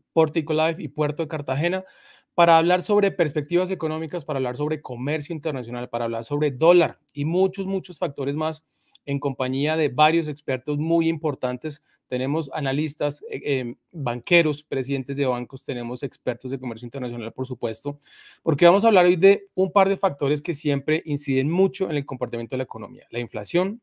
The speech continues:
las tasas de interés, el crecimiento. Por supuesto, vamos a revisar la situación de Colombia en cuanto a exportaciones, qué las está afectando, qué hace falta para mejorar, eh, en este rubro. Y por supuesto, como siempre, les doy las gracias a ustedes.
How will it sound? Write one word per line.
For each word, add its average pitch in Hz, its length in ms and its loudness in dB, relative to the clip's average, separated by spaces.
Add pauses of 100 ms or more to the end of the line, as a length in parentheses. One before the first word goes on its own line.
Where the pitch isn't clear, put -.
(160)
las 110 180 -10
tasas 120 260 -4
de 123 60 -2
interés, 143 380 -2
el 143 100 -4
crecimiento. 151 680 -2 (340)
Por 139 140 0
supuesto, 156 500 2
vamos 165 220 4
a 170 80 4
revisar 135 340 2
la 143 140 2
situación 135 400 -4
de 147 100 -2
Colombia 135 600 0 (300)
en 139 160 0
cuanto 131 300 0
a 123 40 -2
exportaciones, 147 960 0
qué 160 180 4
las 151 160 2
está 139 200 -6
afectando, 160 580 -2
qué 143 100 -2
hace 131 200 -4
falta 151 360 -2
para 139 160 -2
mejorar, 117 460 -2 (400)
eh, 147 260 4
en 151 140 4
este 151 240 2
rubro. 233 440 6
Y 147 100 0
por 135 200 -2
supuesto, 185 460 2
como 165 240 0
siempre, 165 260 0
les 160 120 2
doy 131 80 0
las 135 120 0
gracias 147 300 -2
a 147 40 -2
ustedes. 170 460 0